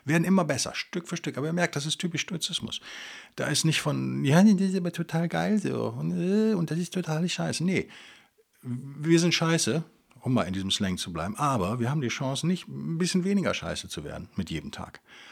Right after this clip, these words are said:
Das ist durch. Das ist aber auch harte Arbeit. Und ja, hat auch was mit,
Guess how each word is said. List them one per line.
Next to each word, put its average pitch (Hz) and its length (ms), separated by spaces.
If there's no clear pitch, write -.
Das 147 180
ist - 200
durch. - 320
Das 131 160
ist 160 60
aber 160 180
auch 143 120
harte 143 280
Arbeit. 180 420
Und 87 300
ja, 85 280
hat 85 100
auch 85 80
was - 160
mit, 80 180